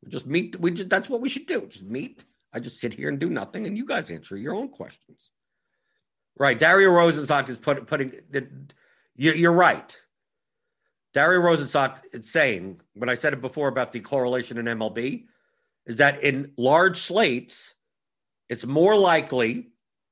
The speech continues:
that there's gonna be a team that puts up a lot of points, right? A lot of runs. But in a smaller field size, it's less likely that that team may be stacked.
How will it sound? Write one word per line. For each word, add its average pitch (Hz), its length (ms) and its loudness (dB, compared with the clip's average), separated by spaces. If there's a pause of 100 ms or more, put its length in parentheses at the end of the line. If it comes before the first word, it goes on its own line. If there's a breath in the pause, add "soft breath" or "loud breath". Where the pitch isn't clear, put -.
(180)
that 113 320 -4 (120)
there's 117 200 -2
gonna 127 120 -4
be 135 100 -4
a 131 40 -2
team 139 200 -8
that 127 140 -6
puts 135 160 -6
up 120 100 -8
a - 20 -4
lot 113 160 -2
of 101 80 -8
points, - 480 -18 (720)
right? 101 160 -2
A 98 40 0
lot 104 180 4
of 98 60 -2
runs. - 440 -8 (640)
But 175 200 6
in 147 120 0
a 143 40 0
smaller 180 680 4
field 294 540 2
size, 92 760 -6 (440)
it's 147 220 -6
less 175 400 2
likely 151 520 0
that 135 360 -2
that 127 320 -4
team 113 320 -10
may 117 140 -4
be 107 160 -14
stacked. - 600 -12